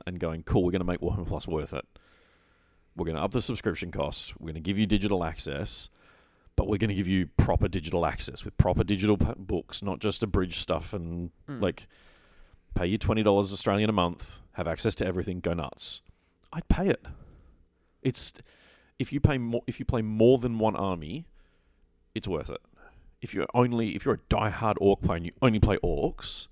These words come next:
Speaker 1: it's probably not worth it, because it's gonna be cheaper to buy the book over the year.
Speaker 2: Yeah.
Speaker 1: Between the two of us, we play seventy percent of the factions in some way. We could play seventy percent of the factions
Speaker 2: Like,
Speaker 1: in some
Speaker 2: you
Speaker 1: way, shape,
Speaker 2: play
Speaker 1: or form.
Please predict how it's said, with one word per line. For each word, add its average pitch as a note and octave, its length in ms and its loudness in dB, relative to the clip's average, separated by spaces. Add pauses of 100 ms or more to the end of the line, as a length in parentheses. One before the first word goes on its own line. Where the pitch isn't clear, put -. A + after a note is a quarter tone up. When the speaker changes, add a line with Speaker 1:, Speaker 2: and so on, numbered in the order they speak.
(840)
Speaker 1:
it's G2+ 140 -8
probably F2 240 2
not E2+ 120 0
worth D2+ 220 -4
it, - 100 -12 (600)
because - 180 2
it's F2 80 -2
gonna G2+ 120 0
be F2 40 -2
cheaper F2+ 240 2
to E2 60 -2
buy E2 180 2
the E2 60 -4
book E2+ 180 -2
over D#2+ 140 -2
the D2+ 80 -4
year. D2+ 240 -8 (140)
Speaker 2:
Yeah. B2 240 -12 (1300)
Speaker 1:
Between C#3 260 4
the A#2+ 60 0
two B2 180 4
of F#2 100 2
us, D2 220 -2
we F#2+ 120 0
play F#2+ 540 0 (1000)
seventy F#2 720 -4
percent G#2 400 0
of G#2 160 -4
the A2 180 2
factions A2 560 -4
in A2 80 -2
some F#2+ 260 0
way. G#2+ 180 -2
We E3+ 120 0
could - 460 0
play F2+ 140 -2
seventy G2 300 -2
percent G2 220 0
of G2 60 2
the G2 60 0
factions C3+ 500 -2
Speaker 2:
Like, C3+ 80 -8
Speaker 1:
in A2+ 60 -8
some A2+ 140 2
Speaker 2:
you A2+ 60 2
Speaker 1:
way, A2+ 40 4
shape, A#2+ 160 2
Speaker 2:
play A2+ 40 -2
Speaker 1:
or - 20 -2
form. D#3+ 220 2